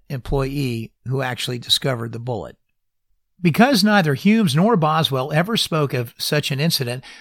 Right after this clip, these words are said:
Osborne's assertion required corroboration. I was most surprised to discover corroboration in the report filed by F B I agents Seibert and O'Neill of their questioning of Secret Service agent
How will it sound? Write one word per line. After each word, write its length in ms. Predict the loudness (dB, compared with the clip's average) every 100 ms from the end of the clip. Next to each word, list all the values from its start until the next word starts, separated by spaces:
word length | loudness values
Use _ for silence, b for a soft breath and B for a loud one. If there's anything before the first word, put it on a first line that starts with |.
| B 0
Osborne's 680 | 2 2 2 2 2 2 0
assertion 720 | 0 0 0 -2 -4 -6 -8
required 720 | -4 -4 -2 0 0 0 -4
corroboration. 880 | -4 -2 -2 -2 -2 0 0 -4 -10 _ _ _ _ _ _ _
I 140 | -4 -2
was 320 | 0 -2 -2
most 440 | 0 0 -2 -6
surprised 640 | -8 -6 -2 0 0 0 -4
to 60 | -4
discover 480 | -4 -2 -4 -4
corroboration 880 | -8 -6 -2 -2 -2 -2 -2 -4 -6
in 60 | -4
the 80 | -2
report 460 | -4 0 2 2
filed 380 | 0 -2 0 -2
by 240 | 0 -2 -4 B B
F 220 | -6 -6 -4
B 160 | -6
I 140 | -4 -4
agents 580 | -6 -8 -8 -6 -8 -6
Seibert 520 | -4 -2 -2 -6 -8 -10
and 160 | -10 -8
O'Neill 480 | -6 -4 -6 -8 -8
of 180 | -10
their 280 | -8 -8 -10
questioning 600 | -10 -6 -4 -4 -6 -8
of 100 | -2
Secret 380 | -2 -2 -6 -6
Service 420 | -2 0 0 -2
agent 340 | -2 -4 -6